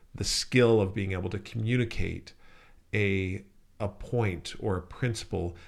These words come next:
in such a way that people are,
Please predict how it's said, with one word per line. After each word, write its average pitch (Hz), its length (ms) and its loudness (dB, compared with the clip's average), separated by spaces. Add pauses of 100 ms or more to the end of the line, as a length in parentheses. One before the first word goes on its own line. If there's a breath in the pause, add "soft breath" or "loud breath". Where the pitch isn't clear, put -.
(140 loud breath)
in 98 160 -2
such 127 300 2
a 117 60 4
way 92 400 0 (300 soft breath)
that 104 200 -4
people 98 600 0 (1160)
are, 107 180 2